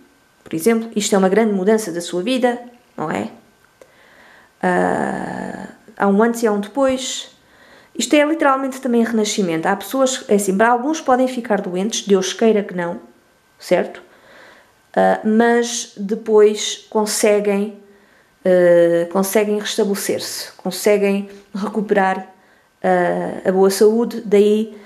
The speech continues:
ah, um dos significados desta carta ser renascimento, certo? Isto também é seguir o seu destino, é,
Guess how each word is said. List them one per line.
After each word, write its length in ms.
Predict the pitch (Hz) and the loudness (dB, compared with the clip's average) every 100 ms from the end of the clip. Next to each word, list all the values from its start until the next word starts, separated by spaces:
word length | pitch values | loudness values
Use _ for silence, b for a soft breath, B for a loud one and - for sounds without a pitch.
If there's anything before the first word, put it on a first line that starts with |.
| B B _ | B B _
ah, 240 | 185 180 175 | 0 2 4
um 140 | 202 | 4
dos 160 | 202 196 | 4 2
significados 600 | 208 196 214 214 180 - | 2 0 2 0 0 -2
desta 240 | 190 208 | -2 -2
carta 300 | 202 208 208 | 0 -2 -2
ser 340 | 208 - 220 220 | -8 0 0 -2
renascimento, 1040 | 202 220 208 208 - 208 185 160 160 - - _ _ | -2 0 0 0 0 0 -2 -4 -10 -18 -20 _ _
certo? 340 | 202 190 190 B B B | -2 0 -2 B B B
Isto 160 | 262 - | -6 -2
também 280 | 277 262 254 | 2 4 4
é 40 | |
seguir 360 | 254 240 240 269 - - - _ - | 0 -2 -2 -4 -8 -16 -20 _ -8
o 60 | |
seu 180 | 220 247 | 0 0
destino, 400 | 233 - 226 190 - - B B B B B _ | 0 2 2 0 -4 -20 B B B B B _
é, 420 | 214 214 208 - | 4 4 4 0